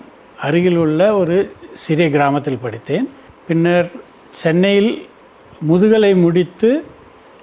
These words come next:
வேலையில் சேர்ந்து விட்டேன். வேலையில் சேர்ந்த பின்பு முப்பத்தைந்து வருடங்கள் ஒரே கம்பெனி. அதிலே மேலே மேலே வளர்ந்து கடைசியாக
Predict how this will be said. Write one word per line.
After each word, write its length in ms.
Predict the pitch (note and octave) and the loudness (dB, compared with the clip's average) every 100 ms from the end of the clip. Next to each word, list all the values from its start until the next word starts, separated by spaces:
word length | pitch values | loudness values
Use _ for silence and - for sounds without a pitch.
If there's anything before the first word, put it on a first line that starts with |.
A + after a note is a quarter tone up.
| - - - - | -20 -20 -20 -6
வேலையில் 420 | D3+ F#3+ G#3 G3 | -2 2 2 2
சேர்ந்து 420 | D#3+ - D3+ C3+ B2+ | 0 0 0 0 -4
விட்டேன். 420 | A2 - B2 F3 - - - - - - - | -6 -8 -12 -12 -20 -20 -20 -20 -20 -20 -8
வேலையில் 520 | C3+ G#3 C4+ C4+ A#3+ | -2 2 2 2 0
சேர்ந்த 580 | - F#3+ A3+ B3 B3+ A3 | 0 0 2 2 2 0
பின்பு 600 | - E3 E3 D3+ A#3 D4+ - - - - - - | 0 0 2 2 0 0 -8 -20 -20 -20 -20 -6
முப்பத்தைந்து 880 | D#3 D#3 A#3+ A#3 - G#3 G3 F#3 D#3+ | -6 -2 -2 -2 -2 0 0 0 0
வருடங்கள் 680 | D3+ F3 G#3+ G3+ F#3+ A#3+ - - | 2 2 0 0 0 -2 -4 -10
ஒரே 500 | C#3+ C#3 E3 F3 G#3 - | -6 0 2 2 0 -4
கம்பெனி. 600 | D3+ C#3+ D3 C#3 E3 D#4+ - - - - - - - - | -6 -4 -4 -4 -4 -6 -10 -18 -20 -20 -20 -20 -20 -10
அதிலே 540 | - C3+ D#3 F#3+ B3 - - - - | -6 -2 2 2 0 -6 -20 -16 -4
மேலே 480 | D3 F3 G3 G3+ | -2 0 2 0
மேலே 360 | F3 E3+ F3+ G3 | 0 -2 0 0
வளர்ந்து 680 | D#3+ C#3+ D3+ D#3+ E3+ G#3 D#4 - - - - - - - | 0 0 2 2 2 0 -2 -10 -20 -20 -20 -20 -20 -12
கடைசியாக 920 | - C#3+ F#3 - G3+ F#3+ F#3+ G3+ C4+ | -4 -2 -2 0 0 2 0 -2 -6